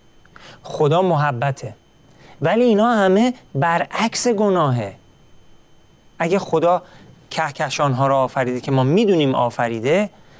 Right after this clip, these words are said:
چرا پس گناه هست؟ چرا باید شیطان باشه؟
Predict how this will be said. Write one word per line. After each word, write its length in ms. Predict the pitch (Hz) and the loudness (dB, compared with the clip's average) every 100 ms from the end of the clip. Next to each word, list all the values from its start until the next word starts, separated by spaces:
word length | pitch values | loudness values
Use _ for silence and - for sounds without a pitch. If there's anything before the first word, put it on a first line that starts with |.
| - | -14
چرا 260 | - 202 226 | -4 -2 0
پس 200 | 196 147 | -2 -2
گناه 460 | 147 170 220 196 | 0 2 2 0
هست؟ 520 | - 123 101 - - - - - _ - _ - _ - - | -4 -6 -6 -16 -18 -20 -20 -20 _ -20 _ -20 _ -20 -14
چرا 260 | - 208 220 | -4 -2 0
باید 200 | 190 208 | 0 0
شیطان 640 | - 185 175 170 208 208 | -2 0 -2 0 2 2
باشه؟ 360 | 160 123 - | 0 -4 -8